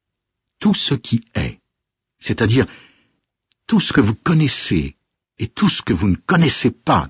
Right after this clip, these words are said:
dans ce magnifique univers, est connecté à la puissante loi d'attraction et y réagit.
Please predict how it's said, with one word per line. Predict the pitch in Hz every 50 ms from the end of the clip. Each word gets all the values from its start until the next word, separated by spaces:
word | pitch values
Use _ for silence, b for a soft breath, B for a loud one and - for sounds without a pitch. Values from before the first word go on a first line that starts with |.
| -
dans | - 71 67
ce | - - - -
magnifique | 71 67 76 107 127 135 117 95 - 117 101 - -
univers, | 85 85 101 110 101 135 156 147 110 85 B B B B B B B B B B B _ -
est | 143 - -
connecté | - 226 202 196 175 - - - - 175 170
à | 147
la | 120 104
puissante | - - - 170 - - - 170 151 - - -
loi | 117 127 135 127
d'attraction | 98 104 98 - - 101 - - - - - 120 110 117 113 - _ _ _ -
et | 104
y | 98 104 117 117 95
réagit. | 80 87 110 127 110 80 65 65 73 71 65